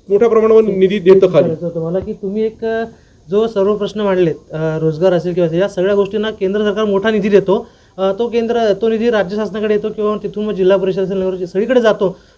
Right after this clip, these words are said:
Speaker 2: मात्र या निधीचं कॅल्क्युलेशन जे आहे ते कुठेतरी बिघडतं आणि मग, अ, विकास कामं थांबलेली दिसतात, मग, अ, नागरिक आंदोलनं करतात किंवा ह्या सगळ्या गोष्टी होतात. तर हे सगळं थांबवण्यासाठी किंवा यातला जो, अ, मधला दुवा जो आहे तो कुठे काय काढण्यासाठी काय करायला पाहिजे,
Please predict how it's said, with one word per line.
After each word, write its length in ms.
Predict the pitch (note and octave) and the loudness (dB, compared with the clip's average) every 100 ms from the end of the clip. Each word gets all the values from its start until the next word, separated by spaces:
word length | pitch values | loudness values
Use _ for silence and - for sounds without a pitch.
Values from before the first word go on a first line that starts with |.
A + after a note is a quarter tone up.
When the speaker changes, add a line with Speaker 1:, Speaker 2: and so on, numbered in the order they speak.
| - | -14
Speaker 2:
मात्र 160 | A3 | -2
या 100 | C4+ | 0
निधीचं 340 | B3+ G#3+ G3+ C4 | 2 0 -2 -4
कॅल्क्युलेशन 600 | C4 G#3 G#3 A#3 A3+ A3+ | 0 0 0 -2 0 0
जे 80 | G#3+ | 2
आहे 160 | F#3+ | 2
ते 120 | E3+ F#3+ | 0 -4
कुठेतरी 380 | G#3+ A3 A3+ | -6 -4 -2
बिघडतं 440 | A3 F3+ F3+ G3 G3 | 0 2 2 2 0
आणि 160 | F3+ | -2
मग, 160 | F#3+ G3+ G3 | -2 -2 -2
अ, 260 | G#3+ G#3 G#3 G#3 _ - | 0 0 0 -4 _ -10
विकास 260 | F3 G3+ | 0 0
कामं 180 | G3+ G3+ G3 | 2 -2 0
थांबलेली 320 | F3+ F#3 F3+ | 2 2 2
दिसतात, 400 | F3 - F3+ E3+ F3+ | -4 -2 -2 -2 -2
मग, 280 | F3 E3+ E3+ | -4 -4 -2
अ, 260 | F3+ F#3 F3+ | 0 0 0
नागरिक 340 | F3 E3+ F3 | 0 0 -2
आंदोलनं 340 | E3+ E3 E3+ | -2 0 0
करतात 300 | E3+ E3 E3 | 0 -2 -2
किंवा 180 | E3 F3+ | -4 -2
ह्या 100 | F3+ | -2
सगळ्या 180 | F#3 F#3 | 0 0
गोष्टी 240 | F3+ F3 | 0 -2
होतात. 140 | D#3+ D#3+ - _ _ - | -6 -6 -10 _ _ -4
तर 100 | A#3 | 0
हे 120 | C#4 | 0
सगळं 220 | C#4 C#4 - | 2 2 2
थांबवण्यासाठी 520 | A3 A3 A3 G#3 G3 | -2 0 0 0 -4
किंवा 240 | F#3+ A3+ A3 | -4 -4 -2
यातला 300 | G3+ G3+ A3 | -2 -2 -4
जो, 200 | G3+ A#3 A#3 - _ | -2 -4 -6 -18 _
अ, 240 | - E3+ E3+ | -4 0 0
मधला 680 | F3+ F#3+ F#3 A3+ A#3 A#3 F3 D#3 | 4 4 6 4 4 0 -4 0
दुवा 220 | G3+ A3 | 4 4
जो 120 | G3+ | 4
आहे 100 | E3+ | 0
तो 260 | D#3+ _ A3 | -2 _ -8
कुठे 240 | A3 A3+ | -4 -4
काय 140 | A3+ | -2
काढण्यासाठी 500 | A3+ G3+ F3+ F#3+ F3+ | -2 -2 -2 -2 -4
काय 240 | F3+ G3 G#3+ | -4 -4 -2
करायला 260 | G3+ G3 | 0 2
पाहिजे, 380 | G3 F3+ E3+ G#3 | 2 2 0 -2